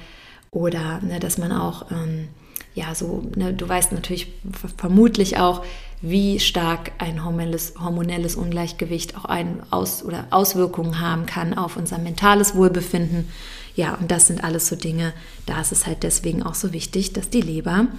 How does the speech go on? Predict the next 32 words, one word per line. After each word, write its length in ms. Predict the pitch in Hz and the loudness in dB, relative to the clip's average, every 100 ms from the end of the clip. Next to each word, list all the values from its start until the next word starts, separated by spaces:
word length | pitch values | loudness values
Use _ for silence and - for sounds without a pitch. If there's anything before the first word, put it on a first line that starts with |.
| - - - - - | -14 -18 -20 -8 4
intakt 440 | 269 - 190 - | 4 6 0 2
ist 300 | - 247 - | 4 4 4
und, 360 | 185 220 240 - | 6 8 8 6
äh, 220 | 196 196 | 4 4
gut 200 | 190 180 | 4 2
unterstützt 560 | - 208 - 165 - - | 4 4 4 2 0 -4
wird. 260 | - - | -6 -6
Genau. 280 | - 165 160 160 - - - - - - - | -4 -4 -4 -6 -10 -14 -14 -14 -14 -16 -4
Die 60 | 214 | 4
Leber 340 | 247 285 254 | 6 6 6
hat 140 | 226 214 | 4 4
natürlich 500 | 190 190 190 - 214 | 2 0 -2 0 4
auch, 440 | 226 254 269 - - - | 6 6 4 -4 -12 -4
ne, 220 | 190 196 | 0 2
das, 260 | 202 185 - | 2 0 0
das 180 | 196 - | 2 2
steht 240 | - 185 | 2 0
ja 120 | 170 | -2
sozusagen 400 | 170 170 - 165 | -4 -4 -4 -2
über 220 | 175 - - | -2 2 4
allem, 360 | 208 220 214 220 - - | 8 8 6 0 -12 -2
einen 280 | 180 190 190 | 4 6 6
großen 420 | 156 160 175 - | 4 -2 0 -2
Einfluss 460 | 156 160 185 185 - | -4 -4 -2 0 -2
auf 240 | 170 - | -4 0
unseren 260 | 190 196 208 | 4 4 4
Stoffwechsel. 640 | - - - - - 175 | 2 -2 -4 -6 -6 -4
Und 160 | 151 175 | -4 -2
damit 340 | 175 185 185 - - - - | 0 0 0 -4 -14 -16 -2
meine 220 | 202 196 196 | 4 6 6
ich 80 | |
natürlich 420 | 190 175 185 180 | 2 -2 -4 -4